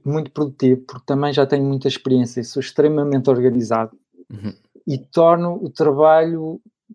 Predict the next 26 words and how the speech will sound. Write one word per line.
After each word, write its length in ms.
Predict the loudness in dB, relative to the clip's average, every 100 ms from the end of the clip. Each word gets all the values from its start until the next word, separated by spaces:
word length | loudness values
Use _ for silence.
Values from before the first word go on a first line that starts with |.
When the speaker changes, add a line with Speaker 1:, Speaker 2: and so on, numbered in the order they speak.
| _ _ _
Speaker 1:
muito 320 | -4 -4 -2
agradável. 600 | 0 2 2 0 0 -4 -16 _
E 100 | -2
eu 140 | 0 0
gosto, 480 | 0 -4 -4 -14 -14
e, 380 | -12 -10 -10 -4
e 40 |
eu 80 | -4 -2
também 240 | -8 -8
reparei, 540 | -6 0 2 2 0 -6 _ _ _ _ _ -14
isso 160 | -14 -2
passou 240 | -2 2
muito, 240 | 2 2 -2
repara, 340 | 0 2 2
muito, 300 | 2 -4 -8 _ _ _ _
houve 200 | 0 4
assim 240 | 2 0 -6
uma, 240 | -4 -6
um, 400 | -6 -10 -10 -14 -14
um 100 | -14
período 360 | -4 2 2 2
em 100 | -2
que 140 | -4
eu 300 | -2 -4 -6 _ _ _ _ _
quis 300 | -2 2 2
mudar, 600 | 2 -2 0 0 0 -4